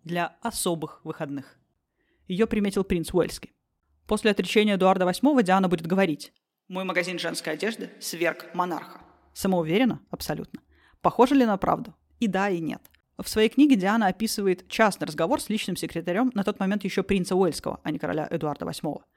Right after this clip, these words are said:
Разговор этот произошел задолго до того, как король отречется от престола.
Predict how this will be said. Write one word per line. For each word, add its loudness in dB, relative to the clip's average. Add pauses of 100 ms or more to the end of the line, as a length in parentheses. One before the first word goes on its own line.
(400)
Разговор 2
этот -2
произошел 0
задолго 2
до -4
того, -4
как -12
король 0
отречется -4
от -8
престола. -4